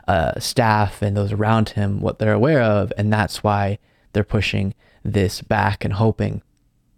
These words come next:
that they can get it all the way past, um, the, the twenty twenty-four election. Another reason Trump shouldn't become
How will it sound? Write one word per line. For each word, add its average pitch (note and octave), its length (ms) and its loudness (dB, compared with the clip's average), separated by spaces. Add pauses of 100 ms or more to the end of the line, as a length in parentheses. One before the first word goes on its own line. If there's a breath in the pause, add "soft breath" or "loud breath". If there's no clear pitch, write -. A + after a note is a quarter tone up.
(720)
that G#2 140 0
they G2 120 -4
can G#2 140 -6
get G#2 120 -2
it G#2 40 0
all G2 140 -2
the F#2 60 -2
way G2 100 0
past, F#2+ 500 -4 (580 soft breath)
um, G2+ 420 0 (1160)
the, G2+ 440 -4 (180)
the G#2+ 120 -2
twenty G2+ 220 -2
twenty-four F#2+ 460 -2
election. - 540 -4 (1200 soft breath)
Another A2 200 2
reason G#2 380 0 (520)
Trump G2+ 400 -2
shouldn't - 320 -2
become G2 420 -4